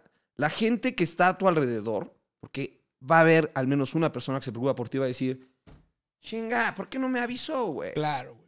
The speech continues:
Speaker 1: ¿Por qué no me avisó? ¿Por qué no me avisó?". Y a un compa se le han, se le han suicidado dos cuates y él, lo, lo que me dice es como,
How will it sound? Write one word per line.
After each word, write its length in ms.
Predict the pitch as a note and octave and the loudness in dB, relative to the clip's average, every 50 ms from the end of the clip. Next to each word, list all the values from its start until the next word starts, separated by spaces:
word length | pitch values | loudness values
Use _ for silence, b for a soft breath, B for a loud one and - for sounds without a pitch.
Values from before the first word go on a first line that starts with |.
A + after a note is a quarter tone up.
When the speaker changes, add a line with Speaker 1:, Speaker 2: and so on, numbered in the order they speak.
| _ _ _ | _ _ _
Speaker 1:
¿Por 160 | - C4+ C#4 | -2 -2 0
qué 120 | - F#4+ - | 2 4 4
no 120 | F4+ F4 | 6 6
me 100 | D#4+ D#4+ | 6 6
avisó? 600 | D#4+ D4+ C#4 - - D4+ D4 A3 C#3+ - - - _ _ _ _ _ _ _ _ _ _ _ _ _ _ _ _ _ _ _ _ _ _ _ | 6 6 4 4 6 6 8 8 6 4 0 -10 _ _ _ _ _ _ _ _ _ _ _ _ _ _ _ _ _ _ _ _ _ _ _
¿Por 200 | - G#3 G3 - | -4 -2 0 2
qué 420 | - D4+ D#4 D4 - - _ _ _ _ _ _ - | 4 4 4 2 0 -4 _ _ _ _ _ _ -4
no 440 | - F3 G#3 A3+ A3+ A3 G3 - - | 2 6 8 8 8 6 4 2 -4
me 160 | - D#3+ F#3 | -2 0 0
avisó?". 640 | F3 E3 F3 D#3+ - - F#3+ D#3+ - - - - _ _ _ _ _ _ _ _ _ _ _ _ _ _ _ _ _ _ _ _ _ _ _ _ _ _ _ _ - | 2 2 2 2 2 4 6 4 4 2 -2 -12 _ _ _ _ _ _ _ _ _ _ _ _ _ _ _ _ _ _ _ _ _ _ _ _ _ _ _ _ -2
Y 20 | C#3+ | 0
a 40 | G3 | 0
un 60 | G#3 | 4
compa 320 | G3+ A#3+ A#3 G#3 A#3 A3+ | 6 4 6 6 4 2
se 100 | - - | 2 2
le 100 | D#3 D3+ | 2 2
han, 220 | D#3 E3 D#3 - - | 2 2 0 -4 -8
se 100 | - C#3+ | -4 -2
le 120 | D3 E3 | 0 0
han 60 | F#3 F3+ | 0 -2
suicidado 300 | F#3 D3 E3 D#3+ D#3 D3 | -2 0 2 2 4 4
dos 120 | D3+ D3+ | 2 0
cuates 400 | - D#3 D3 - D3 D3 - - | 0 0 -2 0 -2 -4 -4 -4
y 60 | C#3 | -4
él, 180 | C3+ B2 B2+ - - | -4 -4 -6 -10 -6
lo, 200 | C3 C3+ D#3 C#3+ | -4 -2 -2 -2
lo 80 | C#3 | -2
que 100 | - - | -2 -2
me 100 | C3+ C3+ | 0 0
dice 140 | B2+ - - | 0 -2 -6
es 60 | G#2+ | -8
como, 240 | - - B2 A2 - | -8 -8 -8 -8 -10